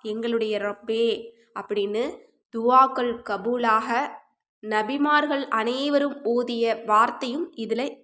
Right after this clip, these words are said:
இடம்பெறுது. எவ்வளவு சிறப்பான வார்த்தைகள் பாருங்க. நமது நபி அவர்கள் ஏராளமான திக்ருகள், துஆக்களை எல்லாம் நமக்கு கற்றுக் கொடுத்திருக்காங்க. அதுல சிலது நமக்கு தெரிஞ்சிருக்கும், சிலது நமக்கு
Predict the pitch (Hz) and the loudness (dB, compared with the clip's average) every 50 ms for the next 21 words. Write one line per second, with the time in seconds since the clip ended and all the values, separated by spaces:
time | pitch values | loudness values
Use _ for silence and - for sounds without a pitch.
0 | _ _ - 185 208 226 226 220 208 - 202 202 196 196 - - _ _ _ _ | _ _ -8 -6 -4 -4 -4 -4 -4 -8 -8 -10 -8 -12 -12 -16 _ _ _ _
1 | _ _ _ _ _ - 214 202 208 226 269 294 294 285 285 - 254 233 233 226 | _ _ _ _ _ -20 -18 -12 -6 -2 -2 0 0 -2 -4 -4 -4 -4 -4 -4
2 | - - 233 240 262 277 277 240 214 208 214 - 214 214 226 214 214 - 202 202 | -4 -2 -2 -2 -2 -2 -4 -2 -4 -4 -4 -6 -8 -6 -6 -6 -6 -6 -8 -6
3 | 196 202 208 226 262 - - _ _ - - _ 202 202 202 202 196 208 202 190 | -6 -6 -4 -6 -6 -6 -10 _ _ -20 -20 _ -10 -6 -4 -4 -2 -2 -2 -2
4 | 196 226 254 269 247 233 226 226 226 226 247 262 240 214 208 202 214 214 214 226 | -4 -4 -4 -2 -2 -2 -4 -4 -4 -4 -4 -6 -6 -4 -4 -2 0 2 2 4
5 | 240 262 285 294 285 285 277 269 262 226 202 208 - - 247 269 262 240 277 240 | 4 4 2 2 2 2 2 0 -2 -4 -6 -8 -8 -6 -6 -6 -6 -4 -4 -4
6 | 226 185 208 208 208 208 233 233 - 269 262 240 226 214 226 254 277 294 311 370 | -4 -2 -2 2 2 2 2 2 0 -2 -2 -2 -2 -2 -4 -4 -2 -2 0 0
7 | 294 262 233 220 - - - - - - 240 254 254 254 233 233 - - 202 - | 0 0 -2 -4 -6 -6 -6 -6 -6 -4 -4 -4 -4 -4 -6 -4 -4 -6 -8 -6
8 | - 202 196 202 202 196 - _ _ _ _ _ _ - 202 196 208 208 208 208 | -6 -6 -6 -6 -8 -10 -10 _ _ _ _ _ _ -6 -4 -2 0 0 0 0
9 | - - 226 220 240 254 247 285 302 285 247 233 233 - 220 226 - 226 220 240 | 0 -2 0 0 0 0 0 0 0 0 0 -2 -2 -4 -6 -6 -4 -2 -2 -2
10 | 269 277 269 269 233 233 - 269 320 359 339 - - - _ _ - - 285 285 | -2 -2 -2 -4 -4 -4 -6 -6 -6 -6 -6 -10 -16 -20 _ _ -6 -2 0 2
11 | 285 311 311 330 311 285 254 240 247 285 | 2 2 2 2 0 0 -2 -2 -4 -4